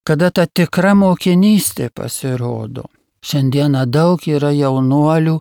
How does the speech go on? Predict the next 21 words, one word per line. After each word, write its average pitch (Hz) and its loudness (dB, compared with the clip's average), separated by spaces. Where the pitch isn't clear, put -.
vaikinų 160 0
ir 143 0
merginų, 139 0
kurie 151 -2
nežino, 156 2
ką 127 -4
veikti 135 -6
su - -12
savo 127 -8
gyvenimu, 131 -4
bet 139 -2
jie 160 0
nesusiduria 151 -2
su 151 -4
tikra 151 -2
mokinyste, 147 0
su 143 -4
tikros, 160 -2
autentiškos 160 -2
mokinystės 147 -2
pasiūla. 127 0